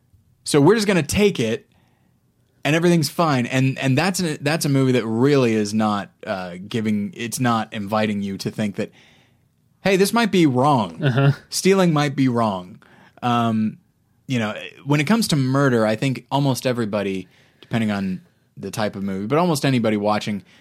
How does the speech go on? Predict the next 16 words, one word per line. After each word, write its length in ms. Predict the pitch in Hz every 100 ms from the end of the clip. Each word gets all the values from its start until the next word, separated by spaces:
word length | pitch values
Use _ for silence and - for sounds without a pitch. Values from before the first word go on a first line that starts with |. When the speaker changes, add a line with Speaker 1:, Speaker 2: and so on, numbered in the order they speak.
| _ _ _ -
Speaker 1:
would 240 | 120 104
say, 180 | 127 113
like, 220 | 104 92
it's 120 | 113 120
like, 100 | 117
"Well, 140 | 131
I'd 140 | 120 110
never 240 | 110 104
murder 300 | 98 95 92
anybody. 400 | 90 82 - -
I 80 | 98
would 100 | 104
never 260 | 113 110 101
kill 260 | 104 90
anybody." 420 | 80 76 - - _ _ _ -
Like, 300 | 113 110 -